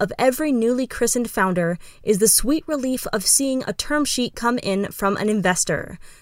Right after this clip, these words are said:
Lior Zoria discusses the reality of term sheets and how to get what you want.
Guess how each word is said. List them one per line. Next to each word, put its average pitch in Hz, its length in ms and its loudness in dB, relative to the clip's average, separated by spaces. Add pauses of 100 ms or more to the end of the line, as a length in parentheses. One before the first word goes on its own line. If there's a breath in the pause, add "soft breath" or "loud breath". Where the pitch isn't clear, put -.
(380 soft breath)
Lior 294 300 4
Zoria 233 420 8
discusses 220 500 2
the 208 100 8
reality 226 500 6
of 180 140 0
term 294 260 2
sheets - 480 0 (160)
and 233 180 0
how 269 200 -2
to 285 120 -2
get 226 240 2
what 208 220 0
you 208 160 0
want. 170 480 -2